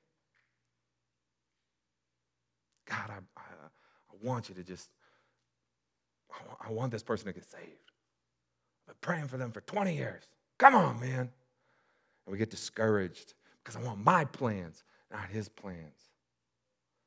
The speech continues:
And it's not that he doesn't want them to be saved. Let, let's not m-, microanalyze that, that statement. But the timing, my plans, my results, my measurements, my outcomes.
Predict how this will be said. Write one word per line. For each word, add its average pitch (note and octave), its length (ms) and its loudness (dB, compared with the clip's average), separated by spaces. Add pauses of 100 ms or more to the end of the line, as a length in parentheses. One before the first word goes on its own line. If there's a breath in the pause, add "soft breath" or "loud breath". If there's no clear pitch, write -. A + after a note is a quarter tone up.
(560)
And A#2 100 2
it's C3+ 120 4
not E3+ 180 10
that C3+ 120 10
he D3+ 80 6
doesn't D3 300 10
want C3+ 180 8
them B2+ 140 6
to G#2+ 60 4
be G2+ 120 0
saved. F#2+ 460 4
Let, A2+ 200 4
let's B2 180 -2
not B2 160 8
m-, A2 140 0 (140)
microanalyze G#2 1080 4
that, F#2+ 220 2 (200)
that G2 180 -2
statement. F#2 640 2 (720)
But A2+ 100 -4
the G#2+ 100 -6
timing, B2 640 4 (640)
my B2+ 300 -4
plans, F#2 520 -2
my C3+ 260 4 (100)
results, G#2 600 0
my C3 220 4
measurements, G2+ 520 2
my C3 220 4
outcomes. G2 760 2